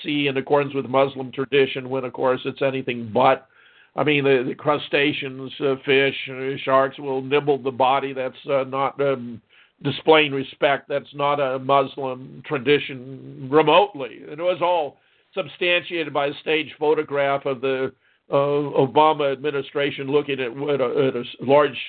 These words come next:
screen T V, uh, which was published around the world as them following the event in real time until Leon Panetta, then director of the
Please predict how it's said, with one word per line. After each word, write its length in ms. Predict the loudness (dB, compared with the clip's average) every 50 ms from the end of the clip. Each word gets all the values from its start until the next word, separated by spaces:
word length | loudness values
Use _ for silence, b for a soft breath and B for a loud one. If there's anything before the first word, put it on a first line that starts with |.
| -14 -20 _ _ -20 -20 -16
screen 640 | -8 -2 0 2 2 2 0 -4 -8 -12 -14 -16 -12 -4
T 260 | -2 0 0 0 0
V, 540 | 4 4 4 4 4 2 0 -2 -4 -6 -8 b b b b b b _ -2
uh, 160 | 2 2 2 4
which 180 | 2 0 0
was 160 | 0 -2 -2 -2 2
published 440 | 4 4 6 6 2 0 -2 -4 -8
around 300 | -4 -2 -2 -2 -2 -2
the 80 | -4
world 380 | 2 4 4 6 6 4 0 -4
as 160 | -6 -6 -8 -8
them 220 | -10 -10 -10 -8 -2
following 400 | -2 0 2 2 0 -2 -4 -4
the 80 | -6
event 280 | -4 -2 0 -2 -2 -2
in 60 | -4
real 240 | 0 0 2 2 0
time 360 | -2 -4 0 2 2 2 2 0
until 300 | -4 -2 0 -2 0 0
Leon 380 | -2 -4 -2 -2 -2 -2 -2
Panetta, 440 | -2 -4 0 2 2 2 2 2 0
then 160 | 0 -2 -2
director 360 | -2 0 0 0 0 0 -4
of 80 | -4 -4
the 100 | -4